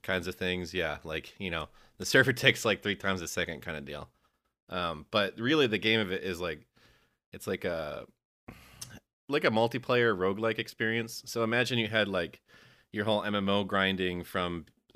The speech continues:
from level one to end game through all these crazy bosses, but that's kinda condensed into a period where, like, beating the game would probably take around a weekend's worth of time, maybe a little bit longer. But it's, like, what I'm gonna call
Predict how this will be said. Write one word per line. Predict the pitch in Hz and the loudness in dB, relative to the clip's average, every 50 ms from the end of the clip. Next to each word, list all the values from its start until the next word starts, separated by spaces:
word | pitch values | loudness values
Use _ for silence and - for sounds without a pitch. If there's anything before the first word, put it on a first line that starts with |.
| 95 - | -20 -10
from | - 117 98 95 | -6 -4 -2 0
level | 101 101 92 90 90 | 0 0 0 0 0
one | 92 98 98 98 95 92 | 0 0 2 0 0 -2
to | - 92 95 | -4 -4 -4
end | 98 98 98 87 | -4 -4 -2 -2
game | 95 92 90 90 87 87 | 0 0 0 0 -2 -4
through | - - 92 90 87 | -6 -6 -6 -4 -4
all | 87 | -4
these | 82 76 - | -4 -6 -6
crazy | - 98 90 80 82 | -4 -4 -4 -4 -4
bosses, | - 92 87 87 87 - 90 78 | -4 -2 -2 -2 -2 -4 -8 -12
but | - - - | -12 -12 -10
that's | 90 82 - | -10 -10 -10
kinda | - - 95 87 | -8 -8 -8 -8
condensed | 80 - 87 85 80 90 90 87 85 - - - | -8 -8 -12 -8 -4 -4 -4 -4 -6 -8 -12 -12
into | 85 82 80 80 | -12 -10 -10 -12
a | 78 | -12
period | - - 87 87 82 80 76 | -12 -8 -6 -6 -6 -6 -8
where, | 78 78 76 76 | -8 -10 -10 -10
like, | 76 78 73 - _ _ _ _ - - - - _ _ _ _ | -10 -12 -12 -16 _ _ _ _ -20 -20 -20 -20 _ _ _ _
beating | - 127 120 117 | 2 2 4 4
the | 107 101 | 2 2
game | 92 98 95 95 95 95 90 | 2 4 4 4 4 4 2
would | 90 82 - - _ _ | -2 -6 -8 -12 _ _
probably | - 101 92 87 80 87 82 | -8 -6 -4 -4 -4 -6 -10
take | - - 87 85 80 - | -8 -8 -8 -8 -8 -8
around | 82 85 85 85 82 | -8 -8 -8 -6 -8
a | 82 | -8
weekend's | 80 85 85 - 101 95 95 92 87 92 | -8 -8 -8 -6 -6 -4 -4 -6 -6 -6
worth | 90 90 - | -6 -6 -6
of | 95 | -8
time, | - - 95 90 92 92 | -10 -8 -6 -4 -4 -4
maybe | 87 82 82 82 | -6 -6 -8 -6
a | 87 | -6
little | 87 87 80 | -6 -6 -8
bit | 73 78 | -10 -10
longer. | 82 85 85 87 90 95 - - - - _ _ _ _ _ _ _ _ - | -10 -10 -6 -4 -4 -4 -4 -8 -16 -20 _ _ _ _ _ _ _ _ -4
But | 101 90 82 78 - - | -2 -2 -2 -4 -6 -6
it's, | 90 90 82 - - - | -6 -6 -6 -6 -8 -8
like, | 87 82 - - _ _ _ _ _ _ _ - _ _ _ _ _ _ _ | -8 -8 -8 -10 _ _ _ _ _ _ _ -20 _ _ _ _ _ _ _
what | 107 98 101 110 | -6 -2 0 2
I'm | 110 | 2
gonna | 110 107 98 | 2 0 0
call | - - 107 98 92 90 87 82 80 80 78 - | -2 -2 0 0 2 2 0 -2 -4 -6 -8 -10